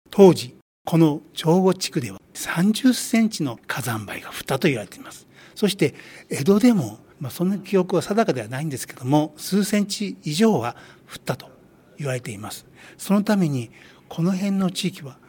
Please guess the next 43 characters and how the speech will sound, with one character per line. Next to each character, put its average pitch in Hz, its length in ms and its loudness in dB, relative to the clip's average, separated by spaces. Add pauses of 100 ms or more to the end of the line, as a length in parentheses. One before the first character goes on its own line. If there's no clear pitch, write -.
(160)
三 170 400 -2
十 233 180 0
セ 233 220 2
ン 233 80 6
チ 226 160 -2
も 147 80 2
の 117 220 -6 (280)
火 - 140 -12
山 120 240 -6
灰 104 140 -12
が 92 40 -16
積 - 140 -12
も 113 100 -6
り 107 80 -10
ま 110 120 -12
し - 80 -16
て、 - 240 -16 (240)
そ - 160 -2
の 175 100 4
前 220 320 6
ま 180 160 4
で 117 200 -6 (360)
あ - 80 -12
っ - 40 -14 (120)
た 117 180 -14 (160)
元 151 480 2 (300)
大 160 300 4
山 170 260 0
道 127 140 -4 (180)
と - 80 -10
い 107 60 -6
う 104 40 -8
の 107 60 -8
が 127 220 -6
あ - 20 0
っ - 60 -12
た 104 160 -8
ん 101 80 -12
で 95 100 -18
す - 80 -12
け - 100 -14
ど - 60 -20
も、 - 140 -20